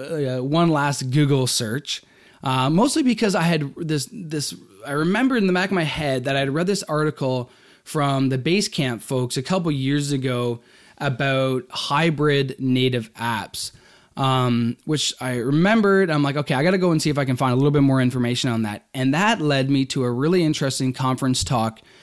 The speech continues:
uh, from Rails two thousand, RailsConf two thousand and sixteen by Sam Stevenson, I believe his name is.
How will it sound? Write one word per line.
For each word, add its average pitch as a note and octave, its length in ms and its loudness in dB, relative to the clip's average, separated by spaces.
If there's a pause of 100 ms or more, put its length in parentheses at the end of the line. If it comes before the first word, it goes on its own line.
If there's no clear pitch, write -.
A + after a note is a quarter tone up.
(300)
uh, A#2 240 -2
from B2+ 300 0
Rails D#3+ 560 2 (260)
two F#3+ 240 0
thousand, D#3+ 600 0
RailsConf D#3+ 600 2 (280)
two F3 160 0
thousand D3+ 400 0
and B2 140 0
sixteen B2 720 -2
by A#2+ 340 0
Sam D3 720 -2
Stevenson, C3 800 -2
I G2+ 120 -6
believe G#2+ 280 -4
his G#2+ 220 -4
name G#2+ 300 -4
is. F#2+ 260 -6